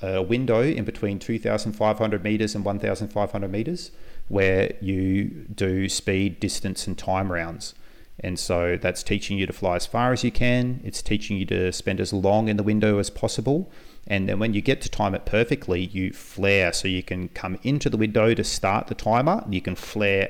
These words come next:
up out of the window and then kick it over and glide through the whole window. And, like, uh, Chris Gaylor is regularly doing over a hundred seconds for, uh, the one kilometer of altitude, uh, within the, the window. And so it's like a,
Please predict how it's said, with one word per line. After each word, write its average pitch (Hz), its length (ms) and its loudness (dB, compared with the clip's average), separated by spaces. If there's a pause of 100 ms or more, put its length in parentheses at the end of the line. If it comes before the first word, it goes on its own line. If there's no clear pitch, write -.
up - 360 -2
out 113 240 0
of 110 60 2
the 104 60 -4
window 95 480 -4 (340)
and 87 200 -8
then 104 220 0
kick 104 220 -4
it 101 80 -4
over 98 320 2
and 90 120 -2
glide 95 380 2
through 95 220 -2
the - 80 -2
whole 98 200 2
window. 87 440 -2
And, 87 200 -4
like, 87 280 -2
uh, 90 280 2 (400)
Chris - 220 2
Gaylor 104 440 4
is 92 220 0
regularly 98 520 2
doing 92 500 0
over 95 300 2
a 90 60 2
hundred 104 440 0
seconds 104 760 -2
for, 90 640 2 (400)
uh, 87 440 2
the 95 180 -2
one 95 220 0
kilometer 90 600 0 (220)
of 87 460 0
altitude, 90 680 -2 (340)
uh, 87 200 0
within 92 340 -2
the, 92 300 2
the 95 80 -4
window. 87 500 0
And 90 160 -8
so 95 180 0
it's - 180 -4
like 90 220 -2
a, 87 260 0